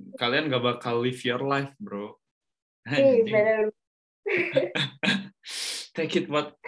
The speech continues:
Speaker 1: kayak apa ya, lo, em, eh, risking your life, tapi sebenarnya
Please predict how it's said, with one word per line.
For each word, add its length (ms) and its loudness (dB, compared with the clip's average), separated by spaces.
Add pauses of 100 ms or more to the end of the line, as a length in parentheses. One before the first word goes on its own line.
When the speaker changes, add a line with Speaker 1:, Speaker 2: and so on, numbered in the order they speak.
(280)
Speaker 1:
kayak 260 4
apa 80 0
ya, 200 2
lo, 500 -2
em, 720 -6
eh, 480 -6
risking 400 -4
your 220 0
life, 420 0 (140)
tapi 320 -8
sebenarnya 580 -4